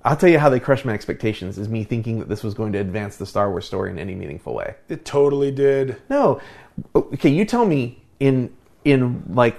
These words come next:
Speaker 1: one or two sentences,
Speaker 2: Yeah.
Speaker 1: what is the point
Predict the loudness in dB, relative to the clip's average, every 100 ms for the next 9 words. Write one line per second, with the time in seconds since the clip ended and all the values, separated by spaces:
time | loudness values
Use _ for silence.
0 | -8 -4 0 2 2 2 -2 -4 -4 -6
1 | -6 -6 -6 -6 -12 -20 _ _ _ -12
2 | -10 -10 -14 _ _ -10 -6 2 4 4
3 | 0 -4 2 2 2 -4 -6 -8 -8 -6
4 | -6 -10